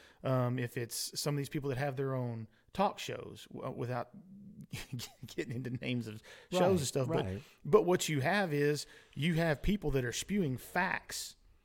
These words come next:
Speaker 1: from all different directions, and it's what I fi-, where I find myself is I'm listening to this, I'm like, "Oh man, this is important stuff,"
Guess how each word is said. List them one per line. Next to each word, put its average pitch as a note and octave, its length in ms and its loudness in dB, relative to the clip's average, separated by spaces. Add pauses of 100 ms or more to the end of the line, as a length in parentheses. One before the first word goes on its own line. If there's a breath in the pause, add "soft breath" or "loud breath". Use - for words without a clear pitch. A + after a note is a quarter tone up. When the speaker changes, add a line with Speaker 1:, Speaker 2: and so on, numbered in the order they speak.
(380)
Speaker 1:
from D3+ 240 2
all D#3 120 4
different D3 340 0
directions, B2+ 680 -6 (320 soft breath)
and C#3+ 160 6
it's - 340 0 (840)
what C#3+ 160 8
I C#3+ 100 4
fi-, - 260 0
where D3 200 4
I D#3 80 2
find C#3+ 300 0
myself C#3+ 480 0
is C#3 140 2
I'm B2 160 0
listening C#3+ 360 2
to B2 80 0
this, C3+ 140 0
I'm C3 120 0
like, A#2 220 0
"Oh E3+ 100 0
man, D3 220 2
this D#3+ 160 -4
is A#2+ 120 -4
important A#2 420 0
stuff," F3+ 440 0